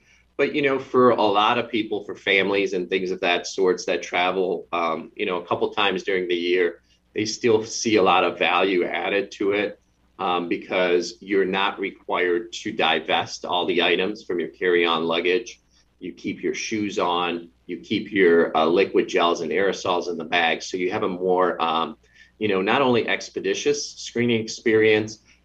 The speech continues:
but you also have a more stress-free screening experience because we're requiring less of you to divest when you come through the checkpoint.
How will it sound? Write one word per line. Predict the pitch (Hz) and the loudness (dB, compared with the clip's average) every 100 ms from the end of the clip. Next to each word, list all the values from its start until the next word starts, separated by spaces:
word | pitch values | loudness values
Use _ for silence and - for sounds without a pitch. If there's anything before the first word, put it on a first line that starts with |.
| - | -4
but | 107 | 0
you | 92 | 2
also | 92 - 95 | 0 -2 -4
have | 92 90 | -2 -4
a | 87 | -4
more | 85 87 85 73 | -2 -2 -2 -4
stress-free | - - - 82 - - 110 95 | -8 -6 -4 -4 -4 -2 0 0
screening | - 98 90 85 | -2 -2 -2 0
experience | 82 - - 92 82 82 | -2 -6 -2 -2 0 -4
because | - 87 92 87 | -8 -6 -4 0
we're | 87 | 2
requiring | 87 - 87 85 80 80 | 2 2 -2 0 -2 -2
less | 87 76 - 85 | -2 -2 -4 -8
of | 85 | -4
you | 80 | -4
to | 78 | -4
divest | 73 76 76 71 76 - | -4 -6 -4 -6 -6 -8
when | 80 | -6
you | 78 | -6
come | - 76 | -4 -8
through | - | -4
the | 69 | -6
checkpoint. | - - - _ - - | -6 -10 -14 _ -16 -16